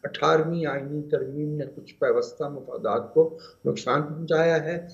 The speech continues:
एनएफ़सी Award जो दो हज़ार ग्यारह वाला था सातवां, उसने नुकसान पहुँचाया है। उसके रद्द अमल में इस मुल्क के सियासी अमल को derail किया गया है। उसे दोबारा से पटरी पे लाने के लिए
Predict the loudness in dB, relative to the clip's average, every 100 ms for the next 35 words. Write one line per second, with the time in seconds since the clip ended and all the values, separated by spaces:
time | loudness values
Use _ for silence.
0 | -20 -20 -10 0 2 2 4 8 8 6
1 | 4 2 2 2 2 2 2 2 4 4
2 | 6 4 2 -6 -8 -6 -6 -4 -6 -8
3 | -12 -4 4 4 4 0 0 0 2 2
4 | 2 2 4 2 -2 -8 -14 -8 -2 -2
5 | 4 6 6 4 6 6 6 4 2 2
6 | 2 -2 -4 0 2 2 -2 -4 -4 -4
7 | -4 2 2 2 -2 2 0 0 -2 0
8 | 0 -2 -4 0 0 0 -2 -2 -6 -14
9 | -20 -20 -12 -4 0 4 6 6 6 6
10 | 8 6 6 2 -4 -2 -4 -4 -2 4
11 | 4 4 0 0 0 0 -2 -4 0